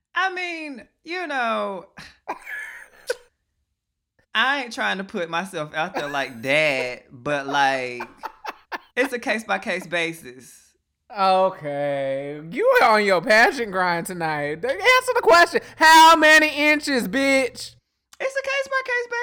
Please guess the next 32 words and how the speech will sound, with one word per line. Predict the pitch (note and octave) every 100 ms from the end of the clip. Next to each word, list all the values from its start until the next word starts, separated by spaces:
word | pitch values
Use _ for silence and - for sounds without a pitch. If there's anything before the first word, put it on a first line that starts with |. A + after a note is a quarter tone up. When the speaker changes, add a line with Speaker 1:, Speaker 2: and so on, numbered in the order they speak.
| B4 A#4+
Speaker 1:
basis. | C#4 A3 C#3 A#2+
For | - G#4 A4 B4
real. | F4+ G3 B2+ A#2 D3+ _ _ _ _ _ _
Speaker 2:
What | - A4+
do |
you | A#4
Speaker 1:
If | A#4+
I | A#4
Speaker 2:
mean | -
Speaker 1:
really, | C4+ B3
really | C4+ B3+ A3+
Speaker 2:
case-by-case | G#3 G#3+ -
Speaker 1:
like | F#3+
you |
Speaker 2:
basis? | E3 F#3
Speaker 1:
and | F#3
you |
got | G#3 D#3
hella | C#3 E3+ F#3+
personality, | F3+ F3+ F3 D#3 E3 F#3+ D#3 D#3
I | D3
might | D3+ E3 D3+
be | D#3
able | D3+ C#3+
to |
put | D3 D#3+
up | C#3+
with | C#3 C3
the |
slightly | C3 D3 C#3+ C3
smaller | C#3 C3+ C3+ B2
dick. | A#2 A2+